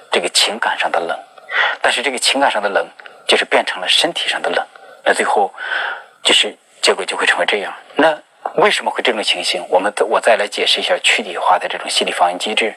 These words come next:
什么叫做躯体化呢？躯体化是这样来解释的：当你不能接受有些情绪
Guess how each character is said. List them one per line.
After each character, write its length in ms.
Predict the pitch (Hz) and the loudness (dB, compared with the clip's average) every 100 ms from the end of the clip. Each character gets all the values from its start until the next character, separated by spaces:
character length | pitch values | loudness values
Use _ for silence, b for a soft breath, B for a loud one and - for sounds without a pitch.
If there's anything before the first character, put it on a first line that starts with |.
| - | -6
什 240 | - - 107 | 0 2 4
么 60 | |
叫 100 | 139 | 2
做 120 | 160 | 2
躯 160 | - - | 0 -2
体 100 | - | 0
化 240 | - - | 2 2
呢？ 100 | - - - | 2 -4 -2
躯 120 | - | 0
体 80 | - | 2
化 120 | 104 | 2
是 120 | 98 | 2
这 80 | 127 | 2
样 100 | 123 | 2
来 80 | 92 | 0
解 160 | - 104 | -2 2
释 180 | - | 2
的： 160 | 82 - B B B B B B B | 0 -6 B B B B B B B
当 180 | 160 147 | 0 0
你 80 | 113 | -4
不 200 | - 165 | -2 0
能 180 | 123 | 0
接 180 | 113 135 | 2 2
受 300 | 131 143 - - _ | 4 2 0 -6 _
有 180 | - 107 | -2 0
些 160 | - 135 | 2 2
情 320 | - - - | 2 0 0
绪 320 | - - 127 | 2 2 -2